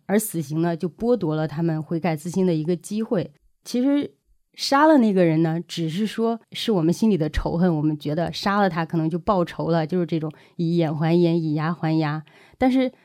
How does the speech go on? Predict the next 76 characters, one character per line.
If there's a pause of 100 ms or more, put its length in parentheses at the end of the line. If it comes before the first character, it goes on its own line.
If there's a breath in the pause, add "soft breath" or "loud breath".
(120)
杀
了
他，
我
们
心
里
的
仇
恨
还
在， (200)
这
不
是 (100)
耶
稣
对
我
们
的
教
导。 (260 soft breath)
耶
稣
之
所
以
教
导
我
们
去
爱，
就
是
让
我
们
放
下
仇
恨， (440)
放
下
仇
恨
才
能
活
出
我
们
自
己， (320 soft breath)
才
能
活
出
天
主
创
造
我
们
时
候
那
个
自
由
的、
充
满
爱
的